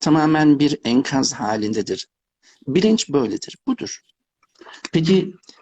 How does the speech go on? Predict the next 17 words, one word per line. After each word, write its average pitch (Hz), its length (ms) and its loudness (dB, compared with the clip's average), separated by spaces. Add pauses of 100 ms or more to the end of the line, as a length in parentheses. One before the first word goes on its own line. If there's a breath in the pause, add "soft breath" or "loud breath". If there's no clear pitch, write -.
bilinç 143 560 2
ötesi 113 520 -2
nedir 117 320 -10
dediğimizde 123 600 -8 (1600)
o 139 260 0
enkazın 123 880 0 (320)
tamamen 113 560 -4
yok 110 260 -4
olup 117 260 -6 (1400)
eskisiyle 156 640 -2
kıyaslanamayacak 120 1080 -4
kadar, - 520 -12 (360)
eskisinden 160 680 0
godzilyon 143 1040 -2
kat - 280 -6 (120)
daha 143 220 -4
fazla 120 600 -4